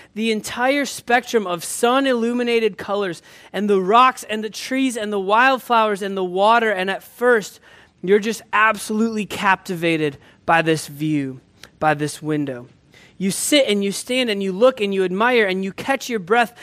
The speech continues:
several times a day. You interrupt your work to just stop and stand before the window and take in the majesty and the beauty. And then one day,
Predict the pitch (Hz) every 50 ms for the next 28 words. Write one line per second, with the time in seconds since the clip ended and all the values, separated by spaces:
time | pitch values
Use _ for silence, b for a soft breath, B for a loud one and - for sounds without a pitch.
0 | B B B - - - - - 285 311 339 320 320 294 - 262 269 254 240 208
1 | 214 175 208 220 214 180 156 B B B B B - 233 226 - - 240 262 294
2 | 320 320 294 269 - - 240 233 220 185 214 240 247 220 180 - - 214 175 202
3 | 214 190 165 - - - - - 247 233 233 220 - - 185 185 170 - - 220
4 | 220 220 220 190 185 - - 208 208 196 196 185 190 202 202 196 190 175 165 170
5 | 165 - - 240 240 233 - 247 226 214 185 165 170 170 175 190 196 214 214 190
6 | 175 185 160 - - - 170 151 147 139 b b b b b b b b b b
7 | b - 160 156 147 143 151 180 208 220 220 185 170 147 131 127 - _ _ _
8 | _ _ _ _ _ _ _ _ _ _ _ _ _ _ - - 170 196 226 247
9 | 247 220 214 233 269 294 285 214 180 160 151 151 160 160